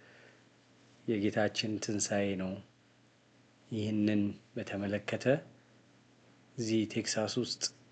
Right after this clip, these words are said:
ቆንጆ ገዳም አለ። ያ ገዳም ምን ይመስላል?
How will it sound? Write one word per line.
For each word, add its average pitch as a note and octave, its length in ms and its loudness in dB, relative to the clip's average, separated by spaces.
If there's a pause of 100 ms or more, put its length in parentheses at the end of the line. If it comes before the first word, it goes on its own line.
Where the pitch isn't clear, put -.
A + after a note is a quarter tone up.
(680)
ቆንጆ B2+ 280 6 (100)
ገዳም G2 360 0
አለ። E2+ 200 -6 (960)
ያ A#2 160 4 (140)
ገዳም G2+ 360 0
ምን G#2+ 160 0
ይመስላል? F2+ 680 0